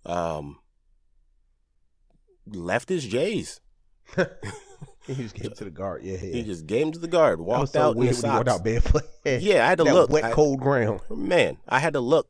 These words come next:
Speaker 1: twice. I was like, "Did they let him keep the little, you know, jail slip-ons?" But nah, they, my man was fully decked out from head to foot <laughs> 'cause he left the J's.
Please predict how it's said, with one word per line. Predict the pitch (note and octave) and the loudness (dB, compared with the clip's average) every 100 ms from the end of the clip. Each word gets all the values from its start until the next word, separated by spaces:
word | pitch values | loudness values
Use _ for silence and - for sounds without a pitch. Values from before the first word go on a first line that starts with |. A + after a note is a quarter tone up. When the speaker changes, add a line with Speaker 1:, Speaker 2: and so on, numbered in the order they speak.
| - | -8
Speaker 1:
twice. | D3+ D#3 A2 | 0 0 0
I | B2 | -4
was | B2+ | -2
like, | B2 F#2 | -4 -4
"Did | G#2 | -6
they | A#2 | -4
let | A2+ C3+ | -2 -2
him | B2 | -4
keep | - B2+ | -8 -8
the | A2+ | -4
little, | A#2+ A2+ G2+ | 0 0 0
you | B2 | -2
know, | G2+ F2 D2 E2+ F2+ E2 | -2 -4 -8 -18 -20 -10
jail | F2+ C3 B2 | -4 -2 -2
slip-ons?" | - G#2 G2 F2+ D#2+ D2 | -2 -4 -2 -4 -4 -8
But | D2+ D#2 F#2 | -12 -12 -6
nah, | A#2+ D3+ C2 | -2 -2 -4
they, | C#2+ E2 F#2+ - _ _ _ _ _ | -8 -12 -12 -20 _ _ _ _ _
my | - | -8
man | A#2 C3+ B2+ | -2 0 0
was | A#2+ A2 F#2+ - _ _ - | 0 -4 -6 -16 _ _ -20
fully | - C#3 D3+ | -10 -8 -6
decked | C#3 D3 C3+ D3 | -2 0 0 2
out | C#3+ A2+ - _ _ _ _ | 2 2 -2 _ _ _ _
from | A#2 F2+ | -6 -6
head | A2+ C#3 - | -4 -4 -4
to | - | -8
foot | - C3 - - B2+ - - | -2 -4 -4 -10 -10 -10 -16
<laughs> | - _ - _ _ | -20 _ -20 _ _
'cause | - F#2+ | -14 -12
he | F2 | -10
left | G2+ B2+ C3 | -8 -8 -10
the | |
J's. | G#2 A#2 A2+ D2+ - | -8 -4 -4 -4 -14